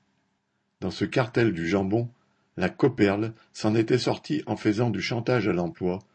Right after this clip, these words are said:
pour ne pas payer l'amende de trente-cinq virgule cinq millions d'euros avec l'accord de l'État. Les éleveurs subissent dans le même temps la flambée des prix des céréales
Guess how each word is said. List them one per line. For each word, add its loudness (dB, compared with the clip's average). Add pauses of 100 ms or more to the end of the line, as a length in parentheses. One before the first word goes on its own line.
(280)
pour 0
ne 4
pas 2
payer 4
l'amende 2
de -6
trente-cinq -2
virgule -4
cinq -4
millions -4
d'euros 0 (520)
avec -2
l'accord 0
de 2
l'État. -2 (880)
Les 0
éleveurs 6
subissent 0
dans 4
le 6
même 4
temps 0
la 2
flambée 2
des 6
prix -4
des -4
céréales 2